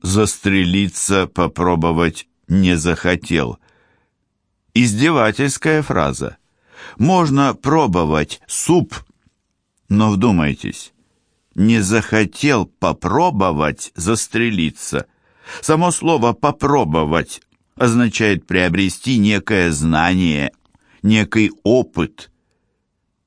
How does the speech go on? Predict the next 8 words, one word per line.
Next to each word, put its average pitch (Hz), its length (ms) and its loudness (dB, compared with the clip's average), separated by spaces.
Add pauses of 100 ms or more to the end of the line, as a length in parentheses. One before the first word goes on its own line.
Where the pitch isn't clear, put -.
(640)
Онегин 98 640 -2
как 92 260 -2
дитя 80 480 0
влюблён, 69 720 -2 (680)
но 98 160 0
не 92 180 2
сумасшедший 92 840 -2
же. 87 260 -4